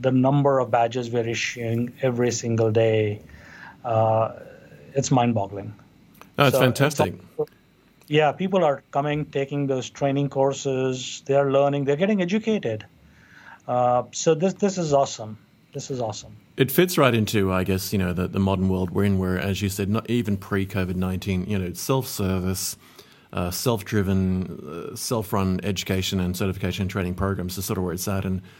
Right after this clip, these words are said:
Speaker 2: you know, we've got open universities and all kinds of other things where people can now essentially govern their own future. And I, I think this is perfect. It's sort of, I imagine it fits into that whole Vitality program you've been running for some time, where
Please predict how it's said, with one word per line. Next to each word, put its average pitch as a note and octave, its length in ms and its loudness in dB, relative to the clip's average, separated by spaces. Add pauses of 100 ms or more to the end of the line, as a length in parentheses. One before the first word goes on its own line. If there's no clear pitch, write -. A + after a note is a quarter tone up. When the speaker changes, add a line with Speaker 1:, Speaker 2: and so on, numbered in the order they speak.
(220)
Speaker 2:
you A2+ 80 -2
know, G2+ 60 2
we've G2+ 140 2
got G2 180 -2
open G#2 260 2
universities F#2+ 800 0
and F#2 120 -2
all G2 140 -2
kinds G2 240 -2
of F#2+ 60 -4
other F#2 140 -2
things F#2+ 240 -2
where F#2 100 -2
people G2 400 -2 (480)
can A2+ 360 2
now G2+ 300 2
essentially F#2 500 -4 (220)
govern G#2 340 2
their F#2 140 2
own G2+ 160 2
future. G2 460 -4
And F#2+ 100 -2
I, F#2+ 180 -2
I G2+ 40 -2
think G2 160 -4
this F#2 140 -8
is F#2+ 100 -10
perfect. G#2 340 -4
It's A2 140 -4
sort A#2+ 120 2
of, A2+ 60 0
I G#2+ 80 2
imagine C3 320 2
it F#2 120 -4
fits - 220 -4
into G2+ 140 -2
that F2+ 140 -4
whole F#2+ 180 0
Vitality G2 580 -2
program G2 300 -2
you've G2 140 0
been G2 100 0
running F#2+ 200 -2
for G#2 100 -6
some G2 200 -4
time, G#2 280 -2
where G2 220 -2